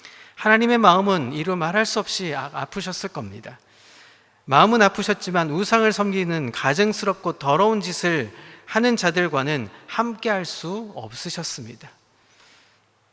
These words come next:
여러분, 하나님은 분명히 사랑의 하나님이십니다. 그러나 그 사랑은 하나님을 마음을 다하고 사랑할 때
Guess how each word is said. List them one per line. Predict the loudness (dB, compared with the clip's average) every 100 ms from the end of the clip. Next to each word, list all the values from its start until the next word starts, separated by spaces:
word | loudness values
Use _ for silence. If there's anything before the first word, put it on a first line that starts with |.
| -6
여러분, | -2 0 0
하나님은 | 0 0 2 0 -2
분명히 | -2 -2 0 -2 -6
사랑의 | -6 -4 -2 -4
하나님이십니다. | -4 -4 -4 -6 -8 -10 -14 -16 -20 _ _ _ _ _ _ _ -8
그러나 | 0 2 4 4 0 -2
그 | -2
사랑은 | 2 2 4 2 -2 -6 -16 -16
하나님을 | -4 2 4 4 4 2 2
마음을 | 2 4 4 4 2 2 0
다하고 | 0 0 -2 -4 -6 -10
사랑할 | -8 -4 -4 -4 -8 -10
때 | -12